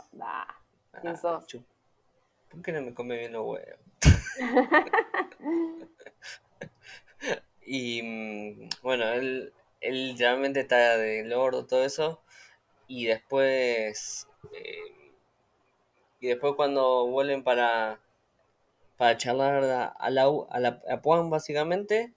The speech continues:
Speaker 2: cae <laughs> literalmente una bomba. ¿Qué, qué pasó con la uba?
Speaker 1: La están por cerrar.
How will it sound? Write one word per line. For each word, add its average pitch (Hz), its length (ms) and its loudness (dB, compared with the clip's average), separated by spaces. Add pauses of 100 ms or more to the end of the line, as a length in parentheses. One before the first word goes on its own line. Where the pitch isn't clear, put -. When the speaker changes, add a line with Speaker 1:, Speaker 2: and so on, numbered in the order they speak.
(760)
Speaker 2:
cae 143 420 8
<laughs> - 260 2
literalmente 139 600 4
una 135 260 2
bomba. 156 520 4
¿Qué, 165 400 0
qué 143 100 -6
pasó 123 380 -2 (280)
con 127 120 -2
la 117 80 4
uba? 110 280 -2 (2500)
Speaker 1:
La 190 120 -8
están 220 220 -6
por 214 160 -4
cerrar. 196 480 -4